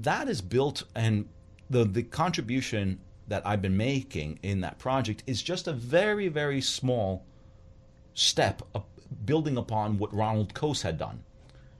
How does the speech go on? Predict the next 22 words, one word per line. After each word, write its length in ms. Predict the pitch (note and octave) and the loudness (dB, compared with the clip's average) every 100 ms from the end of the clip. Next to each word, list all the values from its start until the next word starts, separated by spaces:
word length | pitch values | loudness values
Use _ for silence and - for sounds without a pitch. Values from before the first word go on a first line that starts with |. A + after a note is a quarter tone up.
| - - | -20 -6
So 140 | - | 0
let 140 | D3+ A3 | 2 2
me 80 | |
be, 240 | G3 D3 C3 | 0 0 0
give 220 | G2+ B2+ | -2 -2
a 40 | G2 | 0
bit 80 | A#2 | 0
of 100 | G2 - - - | -2 -4 -20 -8
context, 540 | - G#2+ G2 D#2+ - | 0 0 0 -6 -4
if 120 | G2+ | -2
I 80 | F#2 | 0
may, 260 | F#2+ G2+ E2+ | 2 2 2
about 320 | D#2+ E2+ D#2+ | 2 0 0
that. 280 | D#2+ C2 - - - - - - - - - | -2 -2 -6 -20 -20 -20 -20 -20 -20 -20 -10
If 120 | - | -4
you 140 | D3+ D#3+ | 2 2
open 220 | A#3 A3+ | 2 2
a 140 | D#3+ | 2
traditional 540 | - - A#2 C3+ A2 G2+ | 0 0 -2 -2 -2 -2
economics, 540 | F#2+ F2+ F2 E2 - - | 0 0 -2 -4 -6 0
microeconomic 720 | A#2+ A#2+ A2+ G2+ G2 F2 F2+ | 0 2 0 0 0 -2 -4
textbook 520 | A#2+ A2 - C#2 - | -6 -8 -4 -6 -6